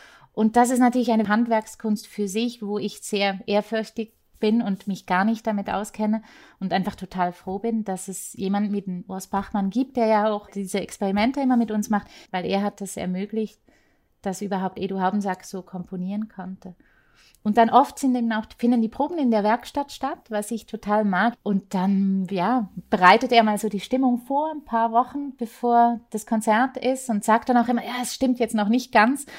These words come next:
Und für mich, ähm, pf, ich kann diese Details oft dann nicht erkennen, was er jetzt noch, was noch nicht genau stimmt.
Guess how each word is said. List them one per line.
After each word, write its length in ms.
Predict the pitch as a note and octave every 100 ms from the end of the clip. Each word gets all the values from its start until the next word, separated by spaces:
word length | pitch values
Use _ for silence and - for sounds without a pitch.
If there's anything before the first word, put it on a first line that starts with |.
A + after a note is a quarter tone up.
| - - - _
Und 160 | A#3
für 160 | A3+ A#3+
mich, 380 | G#3+ G#3+ A#3+ B3
ähm, 260 | A3+ G#3+
pf, 280 | - - -
ich 160 | G#3+ -
kann 220 | G#3+ G#3
diese 220 | G#3 F#3+
Details 560 | F#3+ F#3+ F#3+ F#3 F#3+ G3
oft 300 | F#3+ F#3+ -
dann 160 | F#3
nicht 340 | F#3 G#3 - -
erkennen, 440 | G#3 G#3+ G3+ G3+
was 280 | F#3 G#3+ -
er 220 | - G3
jetzt 340 | G3 G3 G3+ -
noch, 140 | F#3
was 160 | F#3 G3
noch 140 | F#3+
nicht 200 | G3+ -
genau 280 | G#3+ G3 G3+
stimmt. 340 | - G#3+ G#3+